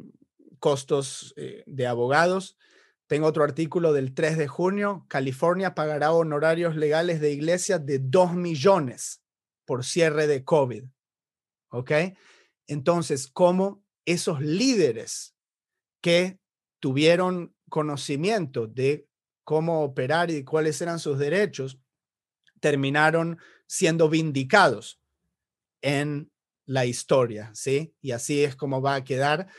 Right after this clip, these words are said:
luego por años por venir. Pero aquellos que se sometieron a todas estas cosas, entonces ya ese también es un precedente. Ya la próxima vez, por cualquier cosa, que sea un estado de emergencia y le dicen,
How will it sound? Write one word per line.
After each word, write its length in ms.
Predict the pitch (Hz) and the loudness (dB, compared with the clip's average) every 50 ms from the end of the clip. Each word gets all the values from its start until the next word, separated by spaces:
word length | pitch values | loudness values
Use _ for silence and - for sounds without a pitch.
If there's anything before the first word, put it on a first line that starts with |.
| - - - _ _ | -20 -20 -20 _ _
luego 420 | _ 131 139 135 143 151 156 151 151 | _ 0 2 4 6 6 4 4 2
por 240 | 147 139 131 131 135 | 0 0 0 -2 -2
años 360 | - 147 143 151 151 147 131 | -4 -2 -2 0 -2 -4 -4
por 180 | 131 - 139 135 | -4 -4 -4 -2
venir. 420 | 135 135 147 175 196 185 123 101 _ _ _ _ _ _ _ _ _ _ | -2 -2 -2 -2 -4 -4 -6 -8 _ _ _ _ _ _ _ _ _ _
Pero 420 | _ 143 143 147 160 160 165 160 - _ _ _ _ _ _ _ _ _ _ _ _ | _ 4 6 6 6 6 4 2 -4 _ _ _ _ _ _ _ _ _ _ _ _
aquellos 480 | - 135 135 - 165 165 151 180 175 - | -4 -2 2 2 2 2 2 0 -2 0
que 340 | - 170 165 170 175 175 _ | 0 0 0 0 0 -4 _
se 220 | - - - - 135 | -10 -8 -6 -6 -6
sometieron 1080 | 127 - - 170 151 143 135 131 131 131 214 269 269 240 160 123 117 113 120 131 _ _ _ _ _ | -6 -2 -2 -2 0 0 -2 -4 -4 0 6 6 6 6 4 0 -8 -10 -12 -16 _ _ _ _ _
a 140 | _ 143 131 | _ -14 -4
todas 240 | 135 165 151 147 135 | 0 2 2 2 0
estas 320 | 156 143 - - 143 123 | -4 -6 -4 -6 -8 -6
cosas, 420 | - - 170 143 135 139 156 151 - | 0 2 2 2 2 -2 -6 -8 -6
entonces 380 | 160 131 131 151 151 170 170 127 | -10 -4 -2 -2 -2 -2 -4 -2
ya 120 | 165 151 | 0 0
ese 180 | 147 147 160 170 | 0 0 -2 -4
también 300 | - 170 175 202 240 226 | -4 -4 -4 -2 -4 -4
es 100 | 180 175 | -4 -4
un 140 | 160 143 131 | -6 -4 -2
precedente. 760 | 175 160 143 - 180 190 233 247 226 160 123 120 113 117 - 135 | -2 -2 -2 0 0 0 2 2 0 -2 -6 -10 -14 -14 -18 -16
Ya 180 | - - 160 | -6 -4 -4
la 180 | 156 143 135 135 | -4 -4 -6 -4
próxima 440 | 143 165 160 - - 190 170 160 160 | -4 -4 -4 -2 -6 -4 0 2 2
vez, 360 | 180 202 220 226 - - _ _ _ | 2 2 0 -2 -6 -16 _ _ _
por 180 | - 139 139 | -10 -10 -6
cualquier 600 | 131 143 139 139 135 131 - 196 185 185 185 165 _ _ _ _ _ _ | -2 -2 -2 -2 -2 -2 0 0 2 2 -2 -6 _ _ _ _ _ _
cosa, 440 | - 220 233 214 - - 113 117 _ _ _ | 0 0 0 0 -2 -6 -12 -14 _ _ _
que 280 | - 123 117 131 - | -8 -6 -6 -6 -8
sea 260 | - - - 165 151 139 | -8 -2 0 2 2 2
un 280 | 139 147 156 156 156 | 0 -2 -4 -4 -6
estado 400 | 147 143 139 _ 165 160 160 160 | -6 -8 -4 _ 2 2 2 2
de 60 | 160 | 0
emergencia 680 | 147 143 143 139 135 - 170 151 135 123 - - 147 151 | -2 -4 -4 -6 -2 -2 -2 -2 -2 -4 -4 -2 -2 -2
y 80 | 147 | 0
le 100 | 131 127 | -2 -2
dicen, 400 | 127 135 147 135 - 165 151 151 | -2 -2 -2 -2 -4 -4 -6 -6